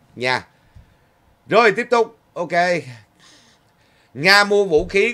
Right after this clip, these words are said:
của Bắc Hàn thì sẵn đợt này xem vũ khí Bắc Hàn có hiệu quả như thế nào. Vũ khí của xã hội chủ nghĩa phơi ra hết theo em nghĩ. Dạ, để coi kỳ này coi như thế nào. Bắn thử rất là ngon lành.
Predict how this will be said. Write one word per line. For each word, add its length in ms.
của 140
Bắc 180
Hàn 260
thì 120
sẵn 300
đợt 160
này 220
xem 240
vũ 160
khí 160
Bắc 160
Hàn 180
có 100
hiệu 180
quả 160
như 140
thế 100
nào. 320
Vũ 240
khí 260
của 120
xã 100
hội 100
chủ 120
nghĩa 400
phơi 160
ra 100
hết 260
theo 100
em 100
nghĩ. 220
Dạ, 260
để 160
coi 240
kỳ 120
này 200
coi 240
như 160
thế 80
nào. 180
Bắn 300
thử 240
rất 160
là 60
ngon 200
lành. 200